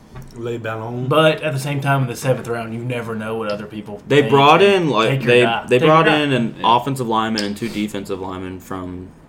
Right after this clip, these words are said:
Speaker 3: U T Chattanooga. I didn't see if they signed them after or not.
Speaker 2: Oh, he signed a, an edge rusher from Ferris State.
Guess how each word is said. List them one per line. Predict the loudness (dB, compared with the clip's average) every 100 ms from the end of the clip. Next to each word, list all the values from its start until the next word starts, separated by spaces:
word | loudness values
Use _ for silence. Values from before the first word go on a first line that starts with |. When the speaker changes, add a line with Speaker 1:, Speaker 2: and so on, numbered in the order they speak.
| -18
Speaker 3:
U | -12
T | -12
Chattanooga. | -8 -8 -8 -10 -10 -14 -20 -20 -20 -20 -20 -20 -20 -20 -16
I | -10 -6
didn't | -6 -8
see | -8
if | -8
they | -8
signed | -10 -14 -14
them | -16 -16
after | -16 -16 -16
or |
not. | -14 -16 -18 -20 -20 -20 -20 -20 -20 -20 -20 -20 -20 -20 -20 -10
Speaker 2:
Oh, | -8
he | -8
signed | -6 -2 -2 -2
a, | -6 -8
an | -10 -8
edge | -8 -6
rusher | -4 -4 -4
from | -10 -12 -10
Ferris | -6 -4 -6
State. | -12 -10 -10 -10